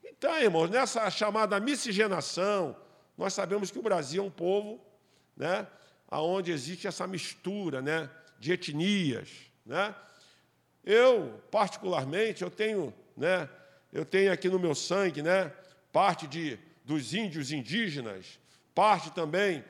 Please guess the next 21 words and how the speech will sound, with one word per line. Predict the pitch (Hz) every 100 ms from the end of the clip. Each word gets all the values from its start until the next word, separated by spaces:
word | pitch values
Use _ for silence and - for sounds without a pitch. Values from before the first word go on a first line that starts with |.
| - - -
dos | 170 156
africanos, | 190 180 151 170 208 220 156 117 - 143
né? | 202 226 214 - - -
Mas | 208 254
eu | 247
também | 247 240 247
descobri, | 220 214 220 170 226 277
segundo | 214 - 175 240 240
o |
estudo | - 226 240
que | 240
o |
meu | 214 214
irmão | 190 170
fez, | - 220 269 240 - - _ _ _ _
que | 190
nós | 240 190
temos | 226 240 240
uma | 254
descendência | 233 233 - 214 196 214 -
judaica | 254 - 208 208 226 - 147